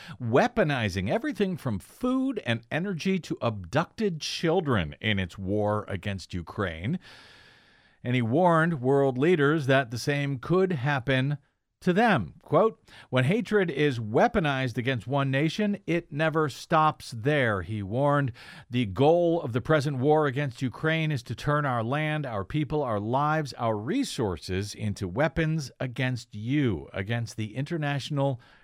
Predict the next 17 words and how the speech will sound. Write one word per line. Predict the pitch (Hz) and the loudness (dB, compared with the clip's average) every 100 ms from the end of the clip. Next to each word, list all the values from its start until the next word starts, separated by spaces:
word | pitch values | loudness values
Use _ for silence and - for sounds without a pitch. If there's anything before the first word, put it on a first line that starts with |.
| _ _ | _ _
rules-based | 110 117 220 180 110 92 87 110 95 92 - - - | -12 -4 0 2 2 -2 -4 -2 -2 -4 -10 -14 -4
order." | 113 95 80 65 _ _ _ _ _ _ _ _ _ _ - | 0 0 -2 -10 _ _ _ _ _ _ _ _ _ _ -4
Ukraine | 117 - 156 165 151 185 214 - - | -2 2 2 4 2 0 -2 -6 -2
and | 127 | 0
its | 120 | 0
allies | 131 135 135 135 147 | 2 2 2 0 -2
cast | - 143 127 - | 0 0 0 -4
the | |
country's | 117 143 120 139 123 - | -4 -4 -2 0 0 -2
cause | - 147 143 156 143 | -4 -2 0 -2 0
as | 139 117 | 0 -2
a | |
battle | 101 131 139 135 | -2 0 0 0
for | 131 | -2
the | 120 | -2
rule | 110 143 143 - | 0 0 0 0
of | 120 107 | 0 0